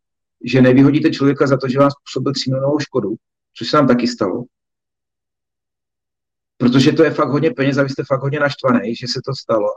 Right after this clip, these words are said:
ale vy víte, že on to neudělal, že by záměrně chtěl poškodit firmu,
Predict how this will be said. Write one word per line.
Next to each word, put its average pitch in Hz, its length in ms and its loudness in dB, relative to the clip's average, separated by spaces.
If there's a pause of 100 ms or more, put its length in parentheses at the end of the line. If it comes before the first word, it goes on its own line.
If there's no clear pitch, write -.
ale 127 260 2 (420)
vy 135 100 0
víte, 139 260 2
že 135 140 2
on 139 160 0
to 143 100 4
neudělal, 143 440 4
že 143 100 -4
by 139 140 0
záměrně 123 540 2
chtěl 127 240 -2
poškodit 117 460 0
firmu, - 180 -6